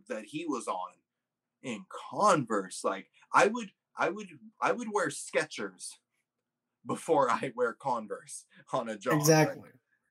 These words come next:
Speaker 1: ugh,
Speaker 2: That,
Speaker 1: I,
Speaker 2: that,
Speaker 1: oh, I
Speaker 2: that would
Speaker 1: just had
Speaker 2: hurt
Speaker 1: to
Speaker 2: my
Speaker 1: bring it.
Speaker 2: feet,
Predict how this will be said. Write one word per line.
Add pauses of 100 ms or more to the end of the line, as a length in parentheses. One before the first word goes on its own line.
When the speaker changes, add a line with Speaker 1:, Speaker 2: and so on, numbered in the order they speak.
Speaker 1:
ugh, (100)
Speaker 2:
That, (200)
Speaker 1:
I, (180)
Speaker 2:
that,
Speaker 1:
oh,
I
Speaker 2:
that
would
Speaker 1:
just
had
Speaker 2:
hurt
Speaker 1:
to
Speaker 2:
my
Speaker 1:
bring
it.
Speaker 2:
feet,